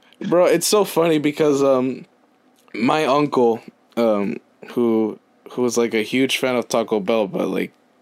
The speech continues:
he doesn't eat that much, thank God, like, or else he'd be dead. Like, I don't, I don't know <laughs> who would eat Taco Bell every day, but when he was, like, young, he would, like, uh, get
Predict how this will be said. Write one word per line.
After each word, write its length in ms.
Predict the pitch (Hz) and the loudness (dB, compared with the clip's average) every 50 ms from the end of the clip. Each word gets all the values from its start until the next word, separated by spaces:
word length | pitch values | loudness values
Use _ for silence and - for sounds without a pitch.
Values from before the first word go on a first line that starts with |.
| _ _ _ - | _ _ _ -16
he 140 | - - 110 | -10 -6 -2
doesn't 360 | 98 120 120 107 110 101 98 | 0 0 0 2 0 0 0
eat 220 | 98 107 104 90 - | 0 -2 -2 -2 -2
that 140 | 98 95 98 | -4 -2 -2
much, 340 | 98 104 98 92 - - | -2 -4 -4 -4 -6 -6
thank 200 | - 98 95 90 | -4 -4 -4 -4
God, 300 | - - 107 107 95 90 | -2 -2 0 0 0 0
like, 160 | 95 95 98 - _ _ - | -2 -4 -6 -6 _ _ -4
or 120 | 98 98 107 | -2 0 0
else 180 | 107 - - - | 0 0 -2 -2
he'd 120 | 120 101 | -4 -2
be 120 | - 104 98 | -2 -6 -6
dead. 380 | 92 - - 123 123 107 92 | -2 0 0 0 0 0 0
Like, 200 | 101 107 113 110 | 0 0 0 2
I 100 | 127 131 147 | 0 2 2
don't, 240 | 165 160 139 127 123 - | 4 2 2 2 0 0
I 80 | 117 139 | 0 0
don't 160 | 147 151 147 | 2 2 2
know 140 | 143 151 131 | 2 2 2
<laughs> 80 | - | 2
who 60 | - 196 | 4 4
would 140 | 180 175 139 | 4 4 4
eat 180 | 139 147 156 | 4 2 2
Taco 260 | - 170 151 147 135 117 | 0 0 0 2 0 2
Bell 200 | 117 131 135 127 | 2 4 4 4
every 180 | 123 110 104 92 | 2 0 0 0
day, 300 | - 127 127 113 98 - - - - - - - - - - - _ - | 0 2 2 2 0 -2 -6 -18 -16 -16 -16 -16 -16 -18 -20 -20 _ 0
but 340 | - 131 123 117 113 - - - - - - - - - - | 2 2 4 4 2 0 -2 -6 -16 -16 -16 -16 -16 -14 -4
when 220 | - 120 127 127 139 | 0 0 2 2 2
he 120 | 147 156 | 2 2
was, 220 | 175 180 165 151 | 4 2 2 2
like, 220 | 147 139 123 104 110 | 2 2 0 2 2
young, 320 | 123 143 170 165 143 120 | 2 2 4 2 2 0
he 240 | - - - 135 139 | -2 -4 0 2 4
would, 180 | 151 160 156 147 | 4 6 6 4
like, 320 | 143 139 127 120 - - | 4 4 2 2 0 0
uh, 420 | 139 135 127 120 117 117 110 107 - - _ - 127 123 | 0 2 2 2 2 2 2 0 -2 -4 _ -16 -16 -8
get 320 | 120 - 135 139 139 - | -2 0 2 2 2 0